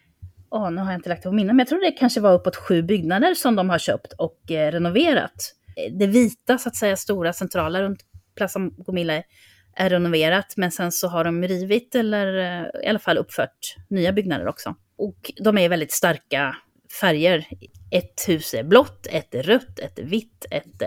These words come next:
ett kommer bli gult, ett är grönt. Eh, så att då köpte de även Titos. Men då sålde de vidare till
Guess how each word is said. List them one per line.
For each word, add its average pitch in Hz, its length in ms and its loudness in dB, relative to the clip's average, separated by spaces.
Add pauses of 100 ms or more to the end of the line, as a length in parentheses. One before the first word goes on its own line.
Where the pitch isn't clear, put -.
ett - 140 -4
kommer 165 160 -2
bli 143 120 -2
gult, 247 600 0 (460)
ett - 160 -4
är - 40 -2
grönt. 104 520 -6 (540)
Eh, 143 580 -12
så 226 160 -4
att 220 80 -6
då 240 60 2
köpte - 280 2
de 180 120 2
även 143 300 0
Titos. - 580 0 (220)
Men 247 380 8
då 190 100 0
sålde 180 260 2
de 156 140 2
vidare 151 360 2 (100)
till 87 300 -6